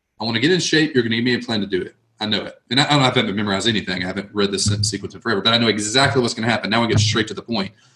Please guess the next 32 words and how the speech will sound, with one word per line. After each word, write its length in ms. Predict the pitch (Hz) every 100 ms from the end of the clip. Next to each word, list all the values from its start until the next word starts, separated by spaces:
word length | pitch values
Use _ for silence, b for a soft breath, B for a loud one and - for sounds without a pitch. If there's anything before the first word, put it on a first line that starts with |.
| _ -
"On 200 | 107 98
Tuesday, 760 | 175 208 190 202 202 139 - - -
I'm 80 |
gonna 100 | 110
host 200 | - 143
a 40 | -
free 200 | 165 202
training," 340 | 156 151 147
now 120 | 110 117
super 300 | - 147 139
crunchy 300 | 147 147 160
name, 300 | 113 113 B B B
"How 120 | 123
to 60 | 151
Build 160 | 151
Your 100 | 131
Perfect 280 | 143 135 131
Workout 280 | 123 123 -
Plan 140 | 120
and 100 | 113
Reduce 280 | 98 110 113
Your 80 | 104
Body 180 | 104 104
Fat 180 | 101
by 80 | 104
five 200 | 104 104
percent 260 | 95 107 90
in 80 | 92
the 40 |
Next 160 | 95 -
Six 200 | 92 92
Weeks. 400 | 87 - -